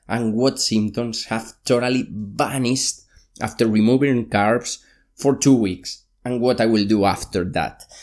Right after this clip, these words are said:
So that's the thing. If you're an entrepreneur,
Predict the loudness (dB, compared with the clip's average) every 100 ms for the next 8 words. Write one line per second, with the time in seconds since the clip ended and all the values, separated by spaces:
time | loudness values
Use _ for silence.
0 | -20 -6 -2 2 2 0 -8 _ _ _
1 | -6 0 0 0 -2 -2 0 0 0 -4
2 | -8 -4 -4 0 2 2 0 0 0 0
3 | -2 -2 -6